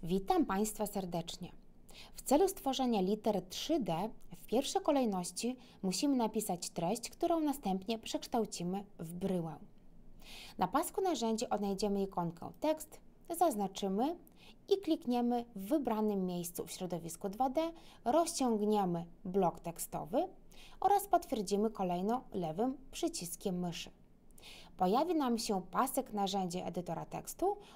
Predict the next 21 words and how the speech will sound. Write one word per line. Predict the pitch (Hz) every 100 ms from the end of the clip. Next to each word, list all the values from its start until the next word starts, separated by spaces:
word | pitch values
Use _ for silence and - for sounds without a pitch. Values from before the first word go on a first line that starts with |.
| -
oraz | - 370 381 - - -
pole | 196 196 247
do | 240
jego | 180 165 208
wpisywania. | 208 214 - 185 165 160 165 - - - - - - - - -
Pole | 302 403
możemy | 339 262 247 226 - -
powiększyć, | - 190 170 - 160 - 311 370 - - 466
możemy | 403 277 240
również | 196 170 185 214 - - - -
poszerzyć. | 190 - 175 156 - - - - - - - - - -
Wpiszemy | - 415 - 277 233 190 180 - - - - - - - - - - - -
litery | 226 247 240 202 165 165 143 -
trzy | - -
D | 156 151 151 294 - - - - - - - -
i |
jeżeli | 247 196 202 190
tekst | 185 359 -
już | 302 -
mamy | 254 247
gotowy, | 226 233 226 208 214